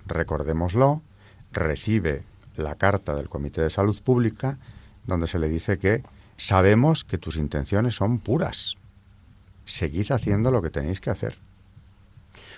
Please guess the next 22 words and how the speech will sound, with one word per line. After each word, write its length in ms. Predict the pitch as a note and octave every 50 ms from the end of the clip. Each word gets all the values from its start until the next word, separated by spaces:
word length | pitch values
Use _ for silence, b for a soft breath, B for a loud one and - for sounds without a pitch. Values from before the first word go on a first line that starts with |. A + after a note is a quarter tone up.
| B B B
O 80 | - F2
sea 160 | - G#2 G#2
que 260 | - G2 G2 F#2 - - - - - - -
desde 440 | - B2 G#2+ F2+ A2+ G#2+ F2+ F2 G2
el 120 | G2+ F#2
poder, 380 | - F#2 F#2+ G#2 B2+ D#3 E3 E3 - - - - - -
desde 200 | F#2+ E2+ D2+ F2+
el 60 | F#2
órgano 500 | A2+ C3+ C3+ B2 A2+ G#2+ G2+ G2 F#2+ F#2 - b b b b b b b b - -
que 100 | - F#2
en 80 | F2+ F2+
ese 220 | G#2+ A2 - A#2+
momento 440 | G2+ F#2 F2+ F#2+ A2 A2 F#2+ F#2 F2
controla 440 | - E2+ E2+ E2+ - - A2 A2 G#2
la 120 | G2 F2 F2
vida 220 | F#2 G#2 G#2+ G2+
política, 640 | - F2+ E2+ F#2 G2+ G2 - E2 - - E2 E2
la 80 | E2+ D#2+
vida 180 | D#2+ E2+ F2+ F2
social 320 | F2+ F2 D#2+ - F#2 E2+ D#2+
en 100 | D#2 D2+
Francia, 480 | - F#2 F#2+ F#2+ F#2 - B2 C3 C#3